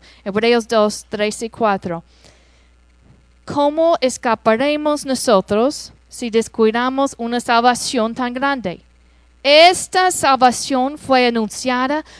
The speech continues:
primeramente por el Señor, y los que la oyeron nos la confirmaron". Así que dice que la sal-, está hablando de la salvación,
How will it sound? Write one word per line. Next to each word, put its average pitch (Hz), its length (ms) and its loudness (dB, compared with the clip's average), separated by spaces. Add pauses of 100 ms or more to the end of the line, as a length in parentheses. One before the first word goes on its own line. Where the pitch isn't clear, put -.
(140)
primeramente 269 840 0
por 277 220 -2
el 277 100 2
Señor, 208 520 -6 (260)
y 240 80 -8
los 233 240 -2
que 254 100 -2
la 214 240 2
oyeron 262 600 0 (180)
nos 220 180 -4
la 214 140 -2
confirmaron". 208 760 -4 (600)
Así 220 240 -8
que 247 140 2
dice 302 340 -4
que 285 120 -6
la 240 120 -2
sal-, 220 240 -4
está 247 260 -2
hablando 302 340 0
de 294 120 0
la 269 120 0
salvación, 233 840 -2